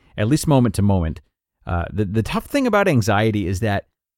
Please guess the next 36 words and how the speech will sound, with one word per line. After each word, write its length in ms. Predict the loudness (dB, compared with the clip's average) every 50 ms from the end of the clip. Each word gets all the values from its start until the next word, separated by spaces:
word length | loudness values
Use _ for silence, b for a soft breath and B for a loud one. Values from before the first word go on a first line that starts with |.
| _ _ -8
we 160 | 2 4 4
feel, 600 | 4 2 -2 -4 -2 0 0 0 0 0 0 -2 -4 -2
we 140 | 0 0
feel 300 | 0 0 0 0 0 0
it 120 | 0 -2 2
due 180 | 2 4 4
to 100 | 6 6
our 200 | 6 6 6 4 2
instinct 440 | 2 0 0 0 0 -2 -2 -2 0
to 80 | -4 -2
protect 440 | -2 -2 -4 -2 -4 -4 -4 -2 -4
ourselves 640 | -2 -2 0 -2 -4 -4 -2 -2 -2 -2 -2 -4
from 180 | -6 -6 -8 -8
threat. 320 | -8 -8 -8 -8 -8 -8 _ _ _ _ _ _ _ _ _ _
So 160 | 2 4 4
it 80 | 4 4
is 120 | 0 0
there 140 | 2 2 4
to 60 | 4
help 320 | 2 0 0 0 0 0
us, 360 | -2 -8 -8 -10 -14 -14 -14 _ _ _ _ _ _ _ _ _ _ -2
but 220 | -2 -2 -2 -4
clearly 480 | -16 -6 -4 -2 0 0 0 0 0 -2
we 200 | -2 0 -2 -2
have 300 | 0 2 2 2 2 2
very 300 | 2 4 4 4 4 2
few 360 | 0 -4 -6 -2 -2 -2 0
legitimate 640 | 0 -2 -4 -4 0 2 2 2 2 0 -2 -6 -8
threats 420 | -8 -4 -4 -4 -4 -4 -8 -6
now 400 | -4 -2 -2 -2 -2 -2 -2 -2
due 180 | 0 -2 -2 0
to 100 | -2 -2
how 220 | 0 0 0 0
we've 200 | 0 0 0 0
all 180 | 0 0 0 -2
evolved. 580 | -4 0 2 2 2 2 -2 -8 -16 -18 _